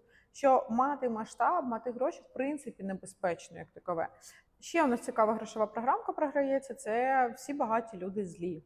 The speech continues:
Гроші — це зло, е, через гроші я можу стати поганим,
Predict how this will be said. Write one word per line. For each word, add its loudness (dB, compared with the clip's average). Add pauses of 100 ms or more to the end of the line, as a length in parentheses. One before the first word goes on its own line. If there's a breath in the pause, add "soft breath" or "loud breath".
(520 loud breath)
Гроші — 0
це -8
зло, 2
е, 0
через -4
гроші 0
я -6
можу -8
стати -6
поганим, 0